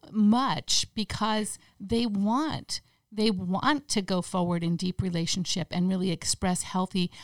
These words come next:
love. And, and this gives them some of the wisdom and vocabulary to do it. I don't know that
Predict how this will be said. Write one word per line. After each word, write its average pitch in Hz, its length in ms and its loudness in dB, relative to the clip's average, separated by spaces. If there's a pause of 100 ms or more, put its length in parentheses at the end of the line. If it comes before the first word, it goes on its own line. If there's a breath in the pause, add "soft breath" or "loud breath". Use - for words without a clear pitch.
(140 loud breath)
love. 202 160 0
And, 185 300 -2
and 185 160 0
this 202 260 -2 (120)
gives 196 240 -2
them 196 340 4 (380 soft breath)
some 196 220 2
of 196 60 4
the 190 80 4
wisdom 208 640 2
and 185 160 2
vocabulary 180 960 0
to - 120 -4
do 202 240 2
it. 147 160 -4
I 214 120 -2
don't 285 280 0
know 233 360 2
that 196 280 4